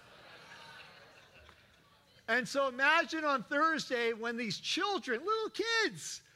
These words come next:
when they hear, "Well, kids, we only have two hundred pounds so far," and they race home, "We need to get school supplies.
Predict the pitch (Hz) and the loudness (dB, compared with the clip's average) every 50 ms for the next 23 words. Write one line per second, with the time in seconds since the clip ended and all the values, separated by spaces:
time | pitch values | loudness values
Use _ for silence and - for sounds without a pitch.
0 | _ _ _ _ _ - 196 226 262 294 330 349 320 277 330 349 339 330 311 233 | _ _ _ _ _ -8 -6 -6 -2 -2 -2 -2 -2 0 2 2 2 2 0 0
1 | 277 302 302 294 285 285 220 - 247 277 269 160 156 196 233 247 262 269 254 262 | -2 0 -2 -2 -4 -8 -10 -8 -6 -6 -6 -6 -6 -6 -6 -6 -4 -6 -6 -6
2 | 254 190 247 240 226 214 175 - - 262 277 254 269 294 254 185 - 226 - 294 | -6 -4 -2 -2 -2 -2 -2 -4 -8 -6 -4 -4 -4 -4 -6 -8 -6 -4 -2 -2
3 | 311 311 208 - - 220 190 160 - - 170 156 143 143 151 160 160 _ _ _ | -2 -2 -4 -6 -6 -6 -6 -8 -8 -8 -6 -6 -4 -4 -6 -6 -8 _ _ _
4 | _ _ _ _ _ _ _ _ _ _ _ _ _ _ _ _ - 180 180 233 | _ _ _ _ _ _ _ _ _ _ _ _ _ _ _ _ -10 -6 -4 -4
5 | 226 226 202 175 160 160 165 196 254 277 294 320 302 - - - - 233 277 277 | -4 -4 -6 -8 -8 -8 -6 -4 -2 -2 -2 -2 -4 -6 -8 -10 -8 -6 -4 -2
6 | 269 247 160 - - - _ - - - - - - - - - - - - 320 | -2 -4 -6 -10 -14 -20 _ -20 -20 -14 -12 -12 -12 -14 -20 -20 -14 -6 -4 -2
7 | 320 330 330 311 262 - - - - - 339 330 359 339 240 - 359 330 320 302 | -2 0 -2 -2 0 -2 -4 -4 -4 -4 -2 -2 -2 -2 -4 -2 -2 0 0 2
8 | 285 277 208 - | 0 -2 -4 -8